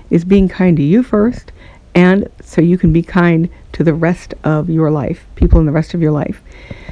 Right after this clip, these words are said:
So be kind is the first question. The second one is, does it help? Does it help, this thing you're being asked to do?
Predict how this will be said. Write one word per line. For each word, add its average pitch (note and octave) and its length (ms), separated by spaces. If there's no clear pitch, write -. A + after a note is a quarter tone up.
So G3 140
be F3+ 160
kind C4+ 260
is C4+ 80
the C4+ 100
first A3 280
question. D#3 320
The F3 80
second A3+ 480
one B3+ 160
is, E3+ 500
does G3+ 380
it F#3+ 140
help? - 520
Does D#3 280
it A3 120
help, A#3 320
this E3+ 160
thing F3 220
you're E3+ 100
being F#3 220
asked F#3+ 320
to G#3 80
do? C4+ 220